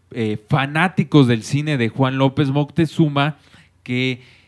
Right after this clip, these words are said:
eh, ya saben, de estos tipos, eh, darks que visitan el Chopo en la Ciudad de México, que están bien clavados con el cine de serie B mexicano, y,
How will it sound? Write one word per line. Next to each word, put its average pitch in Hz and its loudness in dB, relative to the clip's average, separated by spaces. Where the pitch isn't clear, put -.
eh, 95 -8
ya 110 -6
saben, 113 -6
de 113 -6
estos 113 -6
tipos, 117 0
eh, 104 -6
darks 151 -2
que 127 -4
visitan 117 -8
el 98 -10
Chopo 135 -4
en 120 -10
la 101 -8
Ciudad 113 -4
de 110 -2
México, 135 -6
que - -10
están 127 -2
bien 135 0
clavados 123 0
con 110 -4
el 101 -8
cine 131 0
de 107 6
serie 127 4
B 117 4
mexicano, 127 -2
y, 190 -2